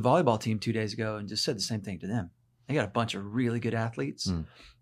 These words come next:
Speaker 1: and there's vision for what a season like this could look like. So this is not exclusive to, to basketball. Let me say one quick story 'cause I think people will enjoy this. There's an engineering firm next door to the school.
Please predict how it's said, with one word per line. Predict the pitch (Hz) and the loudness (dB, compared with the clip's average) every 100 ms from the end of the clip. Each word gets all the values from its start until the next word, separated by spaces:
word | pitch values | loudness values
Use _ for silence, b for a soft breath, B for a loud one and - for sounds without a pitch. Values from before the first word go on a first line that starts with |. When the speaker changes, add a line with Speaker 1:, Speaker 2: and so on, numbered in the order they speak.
| - | -2
Speaker 1:
and | 120 117 | 2 2
there's | 107 | 0
vision | 101 131 117 113 | 2 2 4 0
for | 110 | -2
what | 110 110 | -4 -2
a | |
season | 107 123 110 104 | -2 -2 -2 -4
like | 104 - | -6 -4
this | 104 | -6
could | - 95 | -6 -6
look | 110 - | -6 -2
like. | 95 95 | -4 -2
So | - | -2
this | 113 160 | -2 -2
is | 156 | -2
not | 185 143 | 0 0
exclusive | - - 113 - 120 | 0 0 -2 -2 -8
to, | - 101 B B B | -8 -8 B B B
to | 113 | 6
basketball. | 123 123 123 | 6 6 2
Let | 143 | 6
me | |
say | 160 165 | 8 8
one | 135 131 | 8 6
quick | 131 120 | 4 2
story | 131 123 | 2 2
'cause | 113 104 - | 0 -6 -4
I | 113 | -2
think | 113 | 0
people | 120 107 | 0 -2
will | 104 | -4
enjoy | 98 101 98 | -4 -4 -4
this. | 92 - B B B B _ - | -6 -10 B B B B _ 0
There's | 143 123 | 2 2
an | 131 | 4
engineering | 147 127 127 120 | 4 6 6 6
firm | 110 113 107 | 4 2 2
next | 107 - | 0 -2
door | 117 104 | -2 -2
to | |
the | - | -2
school. | - 107 92 | -2 -2 -4